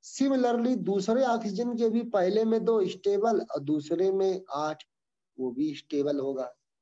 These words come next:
यहाँ मेरे ख्याल से कोई समस्या नहीं आएगी, क्योंकि chemical bond में covalent ये बिल्कुल clear हो रहा है figure से कि पहले में दो हो चुके, दूसरी में counting करने पर भी पाँच, छह, सात,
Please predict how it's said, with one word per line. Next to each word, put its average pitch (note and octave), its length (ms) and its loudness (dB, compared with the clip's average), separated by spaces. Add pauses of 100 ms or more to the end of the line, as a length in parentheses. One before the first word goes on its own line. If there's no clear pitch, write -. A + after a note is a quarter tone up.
(920)
यहाँ G3 260 2
मेरे A3+ 260 2
ख्याल A#3 220 2
से A#3 200 -2
कोई A3 240 2
समस्या G3+ 440 -2
नहीं G3+ 280 0
आएगी, E3 420 0
क्योंकि - 760 -8
chemical G3+ 520 0
bond G3+ 260 0
में A3+ 120 0
covalent G#3 500 2
ये G#3 140 0
बिल्कुल A3 520 -2
clear G3 400 0
हो F#3 160 2
रहा F3+ 160 2
है F#3 100 0
figure D#3 380 0
से A3 460 2 (460)
कि - 60 -14
पहले F3 360 2
में F3 220 0
दो E3 160 2
हो E3 200 0
चुके, G3+ 480 0
दूसरी D#3 400 0
में F3 180 2
counting D#3+ 560 0
करने D3+ 340 -2
पर C#3+ 200 -2
भी E3+ 280 -6
पाँच, D3 540 -4
छह, C#3 440 -6
सात, B2+ 540 -8